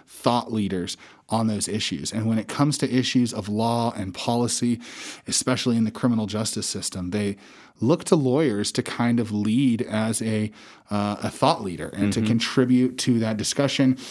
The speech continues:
Speaker 1: and to add an air of credibility, um, to kind of what you're, you're advocating for.
Speaker 2: Right.
Speaker 1: Um, and, you know, it's a tough, it's a tough time for our city and a, a tough time for the nation, but, you know, there's been a lot of, of hope and a lot of, of peace kind of over the last, uh, few days, both here in Denver and,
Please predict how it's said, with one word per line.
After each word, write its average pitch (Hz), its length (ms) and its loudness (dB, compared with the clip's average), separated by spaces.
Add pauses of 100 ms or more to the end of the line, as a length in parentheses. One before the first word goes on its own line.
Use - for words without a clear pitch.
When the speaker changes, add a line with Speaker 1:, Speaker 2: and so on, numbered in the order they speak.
(160)
Speaker 1:
and 110 140 0
to - 160 -6 (100)
add 117 460 0 (460)
an 113 100 2
air 120 220 2
of 113 140 -6
credibility, 113 840 2 (220)
um, 98 400 -2
to 107 440 0
kind 107 240 -2
of 104 120 -2
what 110 180 -2
you're, 107 280 0
you're 104 220 0
advocating 101 640 -2
for. 90 300 -12 (100)
Speaker 2:
Right. 90 440 -4
Speaker 1:
Um, 92 440 -4
and, 95 380 -2 (920)
you 123 60 2
know, 127 140 6
it's 139 100 0
a 139 60 0
tough, 156 320 2
it's 147 100 2
a 143 60 2
tough 160 240 2
time 151 260 4
for 151 100 2
our 143 120 2
city 147 340 4
and 127 140 4
a, 117 380 0
a 117 60 2
tough 131 300 0
time 131 320 2
for 123 420 2
the 113 140 0
nation, 123 540 2
but, 101 340 -2
you 107 160 0
know, 107 200 0
there's 104 180 0
been 107 180 0
a 107 80 2
lot 104 240 0
of, 101 220 -6
of 104 160 -8
hope 117 380 -2
and 101 120 0
a 104 60 0
lot 98 200 -2
of, 98 220 -6
of 98 320 -6
peace - 400 -2
kind 110 220 -2
of 107 100 -2
over 110 180 0
the 107 80 0
last, 107 460 -2
uh, 104 220 -2
few - 180 0
days, 110 260 0
both 107 140 -2
here 123 160 2
in 110 100 2
Denver 107 380 0
and, 104 160 0